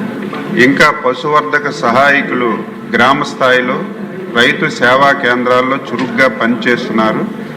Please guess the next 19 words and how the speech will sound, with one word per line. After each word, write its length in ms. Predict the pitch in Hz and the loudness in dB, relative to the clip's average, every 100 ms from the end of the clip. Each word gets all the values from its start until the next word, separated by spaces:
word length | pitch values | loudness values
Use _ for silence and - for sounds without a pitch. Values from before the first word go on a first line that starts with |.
| - 117 | -6 0
మరియు 320 | 120 139 151 117 | 2 4 4 4
అందుబాటులో 640 | 131 147 147 143 143 135 | 4 4 4 4 2 -2
ఉన్న 180 | 127 127 120 | -2 -4 -2
పశు 200 | 117 113 135 | -4 -2 0
వైద్యుల 340 | 131 120 123 110 107 - - | 0 0 -2 -2 -4 -6 -2
సాంకేతిక 600 | 120 127 139 139 131 131 120 | 0 2 2 0 0 -2 0
మద్దతుతో 440 | 117 117 113 - 185 - - - - - - | 2 0 -2 -2 -2 -2 -6 -6 -6 -6 2
సేవలు 340 | 123 131 120 117 | 4 4 4 4
అందిస్తున్నారు. 560 | 113 - - - - - - - - - - - - | 2 2 -2 -2 -4 -6 -8 -8 -10 -12 -12 -4 2
బి 160 | 139 | 2
ప్రశ్నకు 500 | 156 151 147 147 131 - | 2 0 -2 -4 -4 -2
సమాధానం, 580 | 123 127 120 117 113 - - - - - - - - - - - 123 | 2 4 4 2 0 -2 -4 -8 -12 -12 -12 -10 -10 -10 -8 0 0
ఈ 20 | 131 | 2
ప్రభుత్వం 440 | 123 127 160 - 139 | 2 2 2 0 0
వచ్చిన 240 | 117 135 127 | 0 0 2
తర్వాత 400 | 123 165 220 104 143 - - - - - - - | 4 4 4 2 -2 -2 -4 -8 -8 -8 -6 0
రెండు 240 | 120 135 143 | 2 4 4
వందల 320 | 143 139 131 131 | 6 4 2 2
తొంభై 300 | 123 120 | 0 2